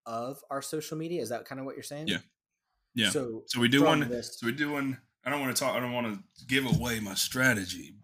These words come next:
Speaker 2: or Natalie's
Speaker 1: Yeah, yeah.
Speaker 2: strat-, <laughs> Natalie's strategy, essentially. <laughs> So we, mon-, the first week of the m-, of the month and the third week of the month, we have new episodes. So those, s-, the following week will be recap on the episode.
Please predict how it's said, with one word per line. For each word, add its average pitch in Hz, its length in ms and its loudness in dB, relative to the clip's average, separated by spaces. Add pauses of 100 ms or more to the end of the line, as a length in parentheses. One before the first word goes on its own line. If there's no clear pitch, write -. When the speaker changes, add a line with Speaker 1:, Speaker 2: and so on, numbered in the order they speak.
(140)
Speaker 2:
or 113 100 4
Natalie's 123 600 8
Speaker 1:
Yeah, 113 160 6 (180)
yeah. 165 80 4
Speaker 2:
strat-, 151 220 0
<laughs> - 20 0
Natalie's 131 320 4
strategy, 110 420 0
essentially. 107 640 -6
<laughs> - 760 -8 (880)
So 120 200 -4 (520)
we, 117 500 2 (600)
mon-, 156 320 4
the 127 120 2
first 185 320 4
week 156 280 0 (100)
of 123 180 -6
the 120 60 -6
m-, 120 320 -2 (100)
of 110 140 -4
the 117 100 -2
month 123 400 0
and 110 220 2
the 101 80 -4
third 147 300 2
week 113 160 2
of 98 40 -4
the 98 60 -2
month, 101 260 0
we 101 100 -2
have 98 120 0
new 101 200 0
episodes. 101 640 -4 (720)
So 107 500 -2
those, 110 500 2
s-, - 320 -2
the 101 380 2
following 135 580 4
week 120 280 2
will 107 160 0
be 101 320 2
recap 123 480 4
on 117 160 2
the 117 120 2
episode. 113 640 0